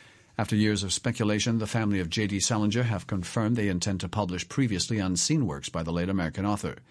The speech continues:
He withdrew from public life shortly after publishing his seminal work, The Catcher in the Rye, in nineteen fifty-one, but continued writing privately for more than fifty years.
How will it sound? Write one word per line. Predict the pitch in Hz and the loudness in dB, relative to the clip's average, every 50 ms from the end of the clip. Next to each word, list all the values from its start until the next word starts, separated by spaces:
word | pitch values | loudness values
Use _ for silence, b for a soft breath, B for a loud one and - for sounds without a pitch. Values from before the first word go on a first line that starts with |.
| B B B B B B B | B B B B B B B
He | - - 120 | 0 0 2
withdrew | 107 101 - - - 123 113 104 | 2 2 0 0 0 0 0 2
from | - 104 92 90 | 0 -2 -2 0
public | - 98 95 101 92 - 87 98 | -2 -2 -2 -4 -6 -6 -4 -2
life | 98 92 95 90 - - | -2 -2 -2 -4 -6 -4
shortly | - - - 143 127 127 120 113 | -4 -2 0 0 0 0 0 0
after | 104 98 90 - 95 | 0 -2 -2 -4 -4
publishing | 87 - 110 98 98 - - 95 85 | -2 0 0 0 0 0 0 -2 -2
his | 82 80 - | -2 -2 -2
seminal | - - 127 131 127 110 92 90 | -2 0 2 2 2 2 2 0
work, | 85 90 87 90 - - | 0 0 0 -2 -4 -8
The | 117 110 110 | -8 -6 -6
Catcher | 107 - - - 120 107 - - 110 98 | -6 -6 -4 -4 -4 -4 -2 0 0 2
in | 98 95 | 2 2
the | 90 90 | 2 2
Rye, | 95 101 95 95 92 87 B B B B B B | 0 0 0 0 -2 -4 B B B B B B
in | - 101 85 | -2 0 2
nineteen | 85 85 87 85 - 101 87 | 2 2 0 -2 -4 -6 -6
fifty-one, | - 98 85 - - 73 69 92 117 120 107 107 110 - - | -6 -6 -6 -6 -6 -4 0 0 2 2 0 0 -2 -4 -4
but | 110 110 101 - | -4 -4 -4 0
continued | - 101 98 - 151 147 131 104 85 - | -2 -2 0 0 0 2 2 0 0 0
writing | 87 87 82 82 80 | -2 -2 -2 -4 -6
privately | - - - 139 131 107 85 - 90 95 | -6 -4 -4 -2 -2 -2 -4 -4 -4 -2
for | 95 - 120 | 0 0 0
more | 107 104 110 | 2 2 2
than | 104 104 98 | 0 0 -2
fifty | - - - 143 127 - 110 | -2 -4 -4 -4 -2 0 0
years. | 120 147 131 85 60 - - | 2 2 0 0 -2 -4 -6